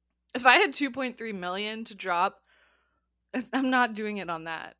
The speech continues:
Like, there's actually something wrong. Even the more, like, quote unquote, normal, end quote, prices of, like, three or five grand, that's still insane, and it's just wrong.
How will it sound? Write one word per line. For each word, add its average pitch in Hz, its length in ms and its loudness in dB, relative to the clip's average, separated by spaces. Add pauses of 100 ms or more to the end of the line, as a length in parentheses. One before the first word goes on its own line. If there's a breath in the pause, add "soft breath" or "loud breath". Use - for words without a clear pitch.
Like, 208 340 -4
there's 254 280 4
actually 240 460 0
something 180 380 -8
wrong. 165 400 -14
Even 269 240 -2
the 285 80 -4
more, 233 280 0
like, 208 340 -4 (840)
quote 226 200 -4
unquote, 208 460 -2 (160)
normal, 202 840 -4
end 196 160 -6
quote, 190 300 -2
prices 196 580 -6
of, 196 100 -12
like, 190 220 -4
three 214 140 -2
or 202 80 -2
five 190 300 -2
grand, 185 280 -6
that's - 180 -6
still 311 280 0
insane, 180 640 -6
and 208 120 -8
it's 208 120 -6
just 214 200 -10
wrong. 175 440 -6